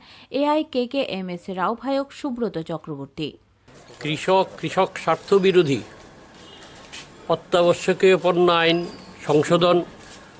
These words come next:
Speaker 2: পরিযায়ী শ্রমিক এবং গ্রামীণ যে সর্বহারা মানুষ, তাদের কাজের দাবিতে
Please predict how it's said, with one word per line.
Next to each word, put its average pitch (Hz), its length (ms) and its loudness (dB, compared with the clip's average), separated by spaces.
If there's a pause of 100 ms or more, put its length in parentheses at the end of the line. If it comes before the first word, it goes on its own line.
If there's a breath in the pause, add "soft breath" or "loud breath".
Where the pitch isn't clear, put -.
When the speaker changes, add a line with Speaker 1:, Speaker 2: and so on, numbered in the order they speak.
(1120)
Speaker 2:
পরিযায়ী 180 520 4
শ্রমিক 170 460 2 (760)
এবং 151 420 4 (460)
গ্রামীণ 175 520 4 (840)
যে 151 260 4 (160)
সর্বহারা 156 460 4
মানুষ, 156 280 4 (400)
তাদের 165 340 4 (340)
কাজের 160 380 2
দাবিতে 156 420 2